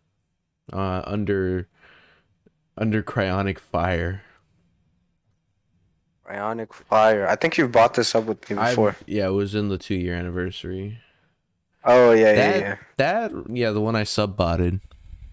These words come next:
Speaker 1: Yeah. I don't like to talk about that channel. <laughs> It's very, uh,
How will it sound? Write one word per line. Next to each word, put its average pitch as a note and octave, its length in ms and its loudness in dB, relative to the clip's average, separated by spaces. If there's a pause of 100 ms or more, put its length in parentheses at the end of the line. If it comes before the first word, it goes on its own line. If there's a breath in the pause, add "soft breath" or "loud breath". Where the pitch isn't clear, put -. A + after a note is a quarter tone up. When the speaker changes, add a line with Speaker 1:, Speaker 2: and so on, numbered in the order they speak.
(540)
Speaker 1:
Yeah. E2+ 340 -4 (960 soft breath)
I C#3 140 0
don't F#3 120 0
like A#2+ 180 -2
to - 80 -16
talk - 280 -2
about F2+ 240 -2
that F2 180 -2
channel. G2+ 480 -2
<laughs> - 60 -14
It's - 260 -14
very, F#2 500 -2
uh, E2+ 240 -2